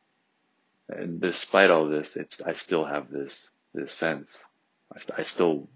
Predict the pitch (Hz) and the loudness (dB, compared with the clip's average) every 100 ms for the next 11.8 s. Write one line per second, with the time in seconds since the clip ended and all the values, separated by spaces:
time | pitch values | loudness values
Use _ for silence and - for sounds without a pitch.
0 | _ - 95 78 71 76 82 - - - | _ -2 0 0 -2 -4 -4 -6 -12 -4
1 | 82 71 64 71 71 - - 80 76 71 | -2 -2 -4 -8 -10 -10 -4 -2 -2 -6
2 | 69 69 71 71 69 69 71 73 71 - | -10 -6 0 0 0 -8 -10 -8 -8 -8
3 | 71 67 _ - _ _ _ - - - | -10 -10 _ -20 _ _ _ -14 -12 -14
4 | - _ - - - - 87 76 69 - | -16 _ -14 -10 -6 -6 -4 -4 -6 -10
5 | 71 71 69 62 - - - 85 80 80 | -10 -8 -6 -8 -12 -12 -6 2 6 6
6 | 76 71 69 58 - - - 73 76 73 | 4 0 -6 -12 -16 -14 -10 -4 -4 -4
7 | 73 - 78 69 - 73 62 - _ - | -6 -8 -10 -10 -8 -8 -8 -16 _ -20
8 | _ _ _ _ _ _ _ _ _ _ | _ _ _ _ _ _ _ _ _ _
9 | _ _ _ _ _ _ _ _ _ _ | _ _ _ _ _ _ _ _ _ _
10 | _ _ 107 98 90 90 85 98 90 76 | _ _ 0 6 6 6 4 6 6 6
11 | 73 - 78 76 85 76 78 73 | 0 -2 0 0 0 -4 -4 -4